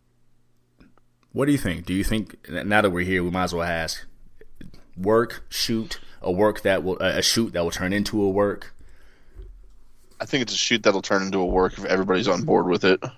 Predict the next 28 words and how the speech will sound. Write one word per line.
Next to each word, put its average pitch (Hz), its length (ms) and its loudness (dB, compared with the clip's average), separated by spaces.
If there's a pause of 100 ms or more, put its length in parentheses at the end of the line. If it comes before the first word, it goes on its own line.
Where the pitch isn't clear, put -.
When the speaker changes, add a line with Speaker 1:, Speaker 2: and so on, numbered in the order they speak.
(140)
Speaker 1:
Yeah. 85 260 -8 (1300)
What, - 180 -10
C 101 220 2
M 92 100 2
Punk 98 200 8
Speaker 2:
But, 107 80 10
I - 20 12
Speaker 1:
takes 104 240 8
Speaker 2:
mean 95 80 2
Speaker 1:
on 92 140 0
the, 85 280 -8
uh, 87 200 -12
takes - 200 -8
on 95 140 -4
the 87 120 -8
elite? 98 400 -10 (1000)
Speaker 2:
Yeah. 98 440 4 (340)
Speaker 1:
Yeah. - 220 -2 (260)
Speaker 2:
But, 113 140 10
like, 101 440 6 (640)
like 107 80 0
I 110 40 2
said, 120 220 2
man, 104 140 4
I 110 100 6
think, 107 280 -2
I 101 80 2
mean, 98 380 -2